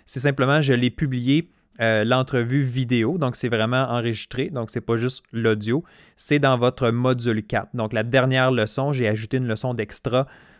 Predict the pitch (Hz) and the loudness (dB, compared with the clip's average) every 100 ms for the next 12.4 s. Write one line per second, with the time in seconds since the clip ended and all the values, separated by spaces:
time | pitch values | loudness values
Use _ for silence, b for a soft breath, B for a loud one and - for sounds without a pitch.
0 | - 127 123 120 117 113 - 113 110 127 | -4 2 4 4 2 -2 -2 -4 0 0
1 | 107 135 175 139 107 107 107 - - 147 | 0 0 0 2 2 4 2 -2 -4 -2
2 | 131 120 - 147 135 127 113 120 110 104 | 0 -2 0 0 0 -2 -4 0 0 0
3 | - 151 147 120 120 110 110 110 127 139 | -4 -2 -2 -2 -4 -4 -2 -2 0 2
4 | 147 117 117 113 - 127 120 107 107 127 | 2 0 -6 -8 -2 0 0 -2 -2 -4
5 | 110 104 123 165 - B B B 135 127 | -2 -2 0 -2 -4 B B B 2 2
6 | 123 117 127 120 123 107 - 127 120 110 | 2 4 2 4 2 0 -2 -4 -2 -2
7 | 113 117 110 - 104 107 117 113 117 110 | -4 -4 -4 -2 -4 -2 -2 0 -2 -2
8 | 104 101 120 127 120 104 110 101 95 B | -4 -4 -2 0 0 0 0 -2 -2 B
9 | B B - 127 120 113 131 - 113 110 | B B 2 4 4 2 -2 -2 0 2
10 | 117 117 104 98 - b b b - 117 | 2 2 2 0 -4 b b b -2 0
11 | 131 120 117 131 - 113 104 104 123 123 | 4 4 2 0 0 2 2 2 0 -2
12 | - 110 113 | -6 -6 -8